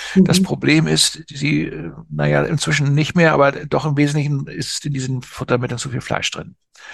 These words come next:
Speaker 2: Also sie überschreiten grundsätzlich die Bedarfsnormen und wenn da steht, großartig, wunderschön, fünfundneunzig Prozent Fleisch, denkt, äh, Fr-, äh, Elfriede Meyer, „Oh, das ist ja toll“, und kauft das. Das ist aber eigentlich, wie gesagt, unphysiologisch und dummes Zeug und ist scho-, sogar schädlich.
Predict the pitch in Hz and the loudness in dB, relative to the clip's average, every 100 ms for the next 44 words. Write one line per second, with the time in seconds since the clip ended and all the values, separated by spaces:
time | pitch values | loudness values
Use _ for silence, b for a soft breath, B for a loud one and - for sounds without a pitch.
0 | B B B - 131 143 127 180 135 - | B B B -2 0 0 -2 0 0 2
1 | 147 165 170 151 143 165 160 147 151 131 | 2 4 4 2 4 2 4 2 0 -2
2 | 143 127 120 127 - 147 147 170 - 127 | -2 2 2 2 0 0 0 0 -2 0
3 | 131 139 135 - 135 127 B B B B | 0 2 2 2 0 0 B B B B
4 | B - 180 - 147 120 147 139 - 165 | B 4 4 6 4 4 4 4 4 4
5 | 165 147 147 139 143 147 143 139 - 135 | 2 2 0 0 0 -2 -2 -2 2 4
6 | 151 - - 71 69 - - - - 147 | 4 2 0 0 0 -4 -6 -4 -4 0
7 | 139 131 131 143 139 123 131 135 165 156 | 0 0 0 2 2 4 2 2 2 0
8 | 127 - - - 131 - - - 143 143 | 0 -2 -2 -2 0 0 -2 -2 -2 0
9 | - 90 - - - - 139 156 147 143 | 0 0 0 -4 -6 -4 -2 0 0 0
10 | 139 131 135 147 - - 135 127 - 175 | 0 0 0 -2 -4 -6 -2 0 0 0
11 | - 156 143 135 135 131 127 123 123 - | 0 0 2 2 2 0 -4 -2 0 2
12 | 135 135 147 - - - - - - - | 4 4 2 -4 -6 0 0 0 -2 0
13 | - - - - - - | 0 -2 -6 -8 -14 -16